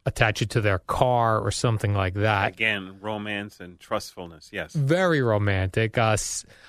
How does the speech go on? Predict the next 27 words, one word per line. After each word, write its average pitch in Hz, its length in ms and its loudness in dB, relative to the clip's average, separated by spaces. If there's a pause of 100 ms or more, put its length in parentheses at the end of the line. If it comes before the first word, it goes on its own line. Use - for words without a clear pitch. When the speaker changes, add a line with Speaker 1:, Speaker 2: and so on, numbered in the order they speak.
(120)
Speaker 1:
also, 143 380 2
hidden 123 360 2
cameras 135 520 2
are 147 60 2
very 147 260 2
big. 165 320 0
Speaker 2:
Mm-hmm. 175 180 -2
Speaker 1:
And 131 200 -2
you 165 100 2
can 220 60 0
get 185 160 2
those 151 320 2
very 143 340 2
tiny 139 440 0
nowadays. 98 880 0
Speaker 2:
I'm 104 100 -20
sure. 135 440 -4 (420)
Speaker 1:
And, 123 260 2
uh, 110 120 4
voice 135 500 0
recorders - 880 -2 (640)
are 113 120 2
very 127 360 2
big 127 280 0
for 117 140 2
Valentine's 98 840 0
Day. 98 360 0